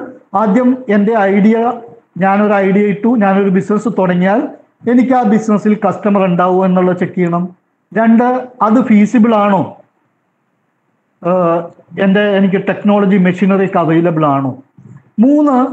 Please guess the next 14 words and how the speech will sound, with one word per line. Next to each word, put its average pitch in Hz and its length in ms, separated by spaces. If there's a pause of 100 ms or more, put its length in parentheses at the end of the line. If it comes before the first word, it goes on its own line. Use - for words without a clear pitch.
അതിൻ്റെ 240 300
വയബിലിറ്റി, 202 600 (260)
ഐഡിയയുടെ 170 420 (460)
economic 269 560
viability, 208 460 (800)
അതായത് 226 400 (460)
ഇതിൽ 294 180 (100)
നിന്ന് 226 260 (600)
ലാഭമുണ്ടാവാൻ 202 1000 (160)
സാധ്യതയുണ്ടോ, 147 760 (1120)
അല്ലെങ്കിൽ 240 280
ഇത് 240 120
വിജയിക്കാനായിട്ട് 240 800
സാധ്യതയുണ്ടോ, 156 640